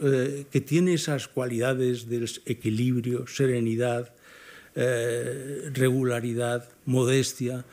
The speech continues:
y vamos a meter en el suelo la alternativa que es exuberancia, que es lo que es bastante Colombia también, ¿no?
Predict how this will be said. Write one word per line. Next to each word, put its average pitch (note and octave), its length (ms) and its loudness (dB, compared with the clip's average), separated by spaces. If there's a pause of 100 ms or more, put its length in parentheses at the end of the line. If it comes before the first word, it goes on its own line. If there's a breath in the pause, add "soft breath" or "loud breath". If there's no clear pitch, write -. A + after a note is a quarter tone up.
(220 loud breath)
y C3 80 0
vamos D3 320 2
a E3+ 80 2
meter D3 580 0
en B2+ 140 -4
el A2+ 120 -2
suelo D#3 600 2 (540 loud breath)
la B2+ 260 2
alternativa A2+ 720 -2
que A2 180 -4
es B2+ 140 -4
exuberancia, A#2+ 1200 -2 (400 loud breath)
que C#3 100 0
es A#2 80 2
lo C3+ 160 2
que B2 120 -2
es A2 100 -4
bastante B2 400 0
Colombia A2+ 500 0
también, G2 500 -6
¿no? B2+ 220 -4